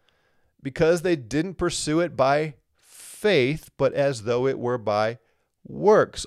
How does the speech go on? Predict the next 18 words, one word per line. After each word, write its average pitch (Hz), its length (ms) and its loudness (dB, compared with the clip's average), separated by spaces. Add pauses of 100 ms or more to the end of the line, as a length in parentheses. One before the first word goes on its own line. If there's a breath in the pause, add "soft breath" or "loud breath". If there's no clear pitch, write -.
All 131 240 4
their 165 180 0
attention 135 480 -6
was 135 160 -8
on 110 240 -4
the 113 120 -6
works, 131 840 -4 (340 soft breath)
which - 280 -12
they 117 180 0
failed 156 500 -2
at, 107 320 -2 (500 soft breath)
and 110 300 -10 (160)
they 117 120 -8
could 117 180 -10
never 127 320 0
come 143 260 -4
to 135 120 -4
righteousness 131 760 -2